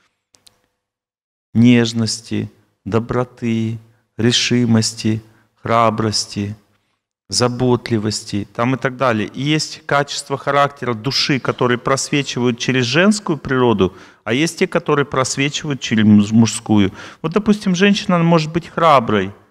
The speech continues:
внутри. Но как она женщиной родилась, это не просвечивает через неё. Через неё просвечивает доброта,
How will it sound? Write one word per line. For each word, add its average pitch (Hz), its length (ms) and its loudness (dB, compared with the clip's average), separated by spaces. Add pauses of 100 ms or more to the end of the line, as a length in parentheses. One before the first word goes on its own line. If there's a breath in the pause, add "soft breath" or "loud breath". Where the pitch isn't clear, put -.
(100)
внутри. 123 500 -2 (340 soft breath)
Но 147 140 4
как - 180 -8
она 170 160 4
женщиной 175 440 0
родилась, 165 500 0
это 165 140 -2
не 175 120 4
просвечивает 147 800 -2
через 117 280 -2
неё. 120 180 6
Через 135 280 0
неё 190 160 6
просвечивает 156 800 -2
доброта, 117 680 0